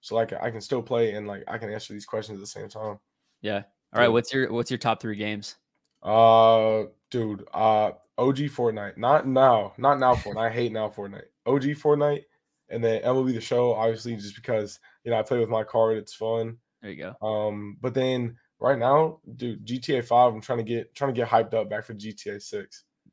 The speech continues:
Speaker 2: Yeah, that'd be cool when it comes
Speaker 1: Yeah,
Speaker 2: out.
Speaker 1: dude, G T A six would be crazy.
Speaker 2: <laughs> Now, getting back to, uh, that process before the draft, I,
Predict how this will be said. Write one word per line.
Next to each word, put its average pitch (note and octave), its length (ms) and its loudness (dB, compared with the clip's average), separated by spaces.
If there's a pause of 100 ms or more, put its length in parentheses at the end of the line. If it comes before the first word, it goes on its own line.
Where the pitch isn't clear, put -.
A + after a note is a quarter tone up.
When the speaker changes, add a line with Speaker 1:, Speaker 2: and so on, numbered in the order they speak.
(280)
Speaker 2:
Yeah, G2+ 160 -6
that'd G2+ 160 0
be G2+ 100 -8
cool A2 160 -6
when G2+ 100 -4
it G2+ 60 -10
comes G#2+ 220 -8
Speaker 1:
Yeah, - 0 -
Speaker 2:
out. G2+ 260 -4 (160)
Speaker 1:
dude, G#2 220 -12
G A2 80 -10
T A2 160 -10
A G#2+ 40 -12
six G#2+ 260 -10
would G2+ 60 -14
be G2 60 -14
crazy. G2 400 -12 (240)
Speaker 2:
<laughs> - 320 -10 (720)
Now, C3+ 220 0
getting C#3 480 -2
back C3+ 300 0
to, C3 320 -2
uh, G#2+ 380 0 (340)
that G#2+ 240 -6
process G#2+ 720 -4
before A2+ 340 -10
the G#2 80 -10
draft, G#2 560 -4 (460)
I, A2 180 -2